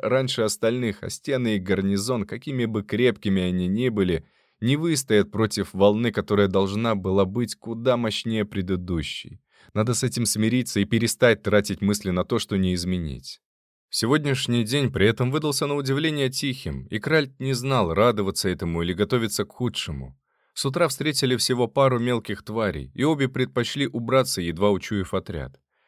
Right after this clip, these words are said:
Ни засад, ни свежих следов вдоль тропы, по которой колонна тянулась уже не первый час. Тропа нашлась на берегу реки и не успела зарасти.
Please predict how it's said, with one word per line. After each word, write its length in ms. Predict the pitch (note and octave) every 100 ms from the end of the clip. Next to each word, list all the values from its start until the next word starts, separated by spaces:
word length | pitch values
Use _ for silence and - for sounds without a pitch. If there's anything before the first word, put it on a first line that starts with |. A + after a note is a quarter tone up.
| _
Ни 140 | A2 A#2
засад, 540 | E2+ D2+ - F#2 -
ни 100 | F#2+
свежих 400 | F#2 B2 B2+ G2+
следов 480 | - F#2 F#2 G2 F2
вдоль 380 | D#2+ D#2 F2+ E2
тропы, 380 | - D#2 - A#2
по 120 | G#2+
которой 360 | G#2 - G2 F2+
колонна 420 | G2 G2+ F#2+ F2
тянулась 500 | - G2+ A#2 G2+ G2+
уже 160 | F#2+
не 140 | G2 F#2+
первый 320 | G#2+ G#2+ G#2+
час. 440 | - G2+ D#2+ - _ _ _ _ _ _
Тропа 320 | A#2+ C3+ E3+
нашлась 400 | D3+ C3+ D3+ C3+
на 120 | C3
берегу 340 | A#2+ B2 B2+ B2+
реки 320 | A2+ - C3+
и 20 |
не 120 | A2+
успела 420 | A#2 - C3+ B2+
зарасти. 640 | A2 A#2 A#2+ - F2+ C2+